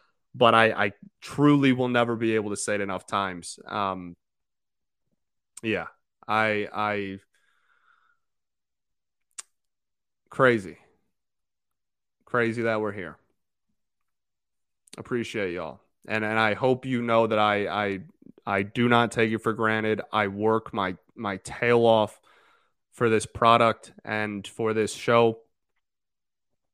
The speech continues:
and to get where I am now, I did, and I will continue to do so because, uh, I never want to take it for granted or lose this community that we've created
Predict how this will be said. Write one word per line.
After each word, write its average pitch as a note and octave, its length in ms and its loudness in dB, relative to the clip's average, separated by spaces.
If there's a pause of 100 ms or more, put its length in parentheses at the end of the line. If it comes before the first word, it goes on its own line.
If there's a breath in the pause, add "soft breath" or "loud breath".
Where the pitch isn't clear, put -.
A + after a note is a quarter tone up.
(140)
and A2 520 -2
to - 100 -10
get A2 220 -2
where B2 100 6
I A#2 140 8
am A#2 260 0
now, A2+ 240 0
I A2+ 140 0
did, A2 420 -4
and A2 140 -6
I G#2+ 100 -4
will G#2 140 -6
continue A#2 480 -8
to A2+ 80 -2
do A2 180 -4
so G2+ 300 -4
because, G2+ 580 -6 (540 soft breath)
uh, G2+ 480 -2
I G#2+ 500 -2 (200)
never G#2+ 720 -2 (500)
want G#2+ 440 -4
to A2+ 120 -10
take A2+ 260 -2
it A2+ 60 -4
for A2 220 -6
granted G#2+ 560 -2
or G#2+ 520 -2 (400)
lose G#2 800 -8 (840)
this G#2+ 220 -4
community G#2+ 520 -6
that F2+ 160 -4
we've F#2 200 -6
created E2+ 420 -6